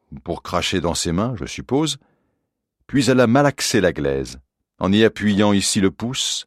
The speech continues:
là l'index. L'opération ne lui a pris que quelques minutes. Et c'est, je crois, à la seconde précise où elle a tendu vers moi le résultat de son travail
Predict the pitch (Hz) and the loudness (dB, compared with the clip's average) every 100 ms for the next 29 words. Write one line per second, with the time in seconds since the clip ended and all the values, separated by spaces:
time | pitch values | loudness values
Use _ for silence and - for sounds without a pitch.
0 | _ 78 90 92 95 90 110 - - - | _ 2 4 4 2 2 0 -2 -8 -8
1 | - _ _ _ _ _ _ _ - 107 | -14 _ _ _ _ _ _ _ -2 2
2 | 131 131 123 - 151 135 123 117 143 - | 6 6 4 2 2 4 4 4 0 -4
3 | 113 - 147 147 127 92 76 - - - | -2 0 -2 -2 -2 -2 -4 -8 -20 -20
4 | _ _ _ _ _ _ _ _ 98 104 | _ _ _ _ _ _ _ _ -4 0
5 | 151 151 151 98 120 - 123 127 127 113 | 4 6 4 2 -4 0 2 4 2 0
6 | 110 - - 143 139 131 - 131 - 95 | 0 0 -2 0 0 -2 -2 -4 -2 -2
7 | 90 80 101 98 98 135 123 110 110 101 | -2 0 2 2 2 0 0 0 2 2
8 | 87 92 104 98 80 101 98 110 98 104 | 2 0 2 2 0 -2 -2 -4 0 0
9 | 85 - 82 87 80 87 92 | 0 -4 -6 -2 0 2 0